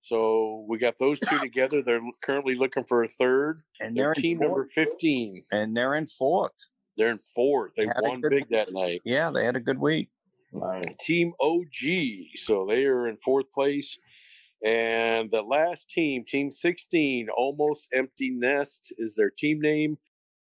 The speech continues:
Speaker 1: Consists of Anna Marie Davis, Nancy Davis, and Bob Davis. They are, I wanna say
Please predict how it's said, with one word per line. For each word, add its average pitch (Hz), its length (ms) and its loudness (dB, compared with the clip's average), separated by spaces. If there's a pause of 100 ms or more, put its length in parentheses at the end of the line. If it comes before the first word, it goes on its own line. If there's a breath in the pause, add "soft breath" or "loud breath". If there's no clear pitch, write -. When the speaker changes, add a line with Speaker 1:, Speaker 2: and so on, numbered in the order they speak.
(160)
Speaker 1:
Consists 123 500 -2
of 110 220 4 (100)
Anna 131 280 0
Marie 120 460 2
Davis, 147 840 0
Nancy 135 480 0
Davis, 143 500 0
and 95 140 -10
Bob 147 320 2
Davis. 101 500 0 (380)
They 107 340 0 (120)
are, 98 440 2
I 104 180 4 (120)
wanna 220 320 0
say 139 500 0